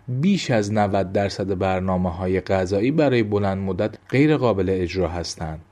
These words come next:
ما همیشه نمیتونیم رژیم‌های غذایی رو بیاریم و حتماً طبق اونها غذا بخوریم. اغلب مراجعه کننده ها یا اغلب افرادی که در دوره های ما شرکت می‌کنن این نکته رو عنوان می‌کنند.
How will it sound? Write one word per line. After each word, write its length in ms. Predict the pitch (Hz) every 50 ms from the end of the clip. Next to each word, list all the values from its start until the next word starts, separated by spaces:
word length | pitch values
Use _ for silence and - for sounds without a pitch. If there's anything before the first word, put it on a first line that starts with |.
| _ -
ما 140 | 139 175 196
همیشه 440 | 170 156 139 127 131 131 - 165
نمیتونیم 560 | 151 156 156 156 147 147 - 107 104 98 90 - - - -
رژیم‌های 760 | 107 107 113 107 98 101 110 107 92 98 117 123 131 131 131 120
غذایی 600 | 113 107 101 101 98 104 104 101 104 107 113 113
رو 200 | 120 123 120 120 - - - - - - 104 95
بیاریم 520 | 104 113 120 117 117 117 117 120 117 110
و 40 | 113
حتماً 460 | 98 - - 107 - - 117 120 139
طبق 420 | 156 156 - 143 139 139 139 147 - -
اونها 480 | 127 113 107 98 87 - 113 117 110
غذا 340 | 95 90 87 82 80 85 82
بخوریم. 460 | 78 82 80 - - - 78 80 71 - - _ _ _ _ -
اغلب 320 | 127 123 120 127 131 139 151
مراجعه 640 | 156 151 135 123 117 117 113 110 123 113 107 110
کننده 500 | 104 110 113 110 107 107 107 107 110 101
ها 360 | 98 104 107 113 117 117 117 - - - - - - -
یا 140 | 110 113 110
اغلب 340 | 113 113 107 110 120 131 139
افرادی 440 | 131 117 113 101 - 120 117 127
که 120 | 131 - 127
در 220 | 113 110 104 104
دوره 280 | 101 98 107 104 101 104
های 200 | 101 110 131 139
ما 160 | 139 117 107
شرکت 500 | 101 - 104 90 - - 101 98 - -
می‌کنن 680 | 107 98 95 - 101 95 95 95 101 104 107 104 110 - - -
این 220 | 131 143 139 120
نکته 260 | 107 98 - - 120
رو 80 | 120 131
عنوان 460 | - 123 110 107 104 110 117 117 110
می‌کنند. 520 | 90 85 82 - - 82 80 78 76 -